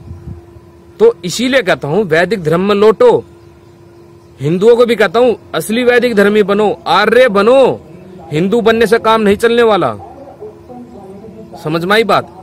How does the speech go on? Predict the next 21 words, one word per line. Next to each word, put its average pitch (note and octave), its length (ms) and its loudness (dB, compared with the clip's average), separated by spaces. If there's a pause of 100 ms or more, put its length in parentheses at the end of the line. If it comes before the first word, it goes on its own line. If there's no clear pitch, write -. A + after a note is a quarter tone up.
(1300)
जो F3+ 200 2
भाई G#3+ 160 0
समझदार F3+ 520 0
है G#3 60 2
वो G3+ 120 2
समझ F3 260 -2
चुके G3 240 -2
होंगे, A3+ 200 4
जो F3+ 140 0
नहीं E3 200 0
समझना F#3+ 420 0
चाहते F#3+ 300 0
मत E3+ 240 -2
समझे। G3 480 0 (1200)
समय F#3 340 0
नजदीक F#3 440 -2
है, A3 260 2 (380)
ज्यादा E3+ 280 0
समय F#3 240 0
नहीं F#3+ 280 0
है। D3+ 120 -2